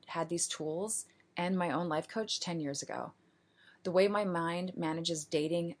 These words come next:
parenting, building a business is a one hundred and eighty degree difference than it was. And it starts with this work that I'm talking about. If you keep finding yourself emotionally depleted and wondering why you keep ending up at ground zero,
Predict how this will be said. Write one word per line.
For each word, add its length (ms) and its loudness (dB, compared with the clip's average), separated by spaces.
parenting, 560 -2
building 300 2
a 40 0
business 480 -2
is 140 -2
a 160 2
one 200 0
hundred 280 -2
and 120 -4
eighty 200 -4
degree 240 -6
difference 580 -2
than 140 -4
it 100 -4
was. 440 -4
And 100 0
it 100 0
starts 360 4
with 100 0
this 180 -2
work 220 0
that 80 -4
I'm 80 0
talking 320 -4
about. 300 -4
If 100 -2
you 80 0
keep 220 -4
finding 340 2
yourself 640 4
emotionally 560 2
depleted 560 0
and 140 -2
wondering 320 0
why 160 4
you 140 0
keep 280 -6
ending 260 0
up 140 -2
at 80 0
ground 260 0
zero, 400 2